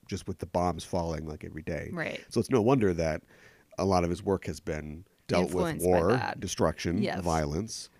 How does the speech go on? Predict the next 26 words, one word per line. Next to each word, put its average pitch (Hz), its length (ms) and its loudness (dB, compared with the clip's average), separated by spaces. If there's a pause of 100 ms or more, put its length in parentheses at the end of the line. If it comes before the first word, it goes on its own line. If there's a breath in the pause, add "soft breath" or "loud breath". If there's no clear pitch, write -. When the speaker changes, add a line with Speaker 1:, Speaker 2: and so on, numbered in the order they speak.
(100)
Speaker 1:
and 98 200 -4
specifically 82 720 -2
World 80 260 -6
War 78 120 -8
Two. 76 440 -4
Speaker 2:
Mm-hmm. 190 320 -2 (220 loud breath)
Speaker 1:
And 85 180 -2
his 107 180 -4
first, - 640 -2
like, 110 140 -2
real 104 180 0
success, - 800 -2
uh, 80 520 -2
film 87 480 0
in, 82 320 -6
uh, 76 260 -8 (380)
uh, 60 220 -8 (440)
Dutch - 400 -6 (160)
Holland, 90 480 -4 (320 soft breath)
Speaker 2:
Yes. 185 360 2
Speaker 1:
Netherlands, 87 600 0 (540 soft breath)
it's - 180 -8
got - 220 -8
so - 160 -6
many - 280 -12
names, - 200 -20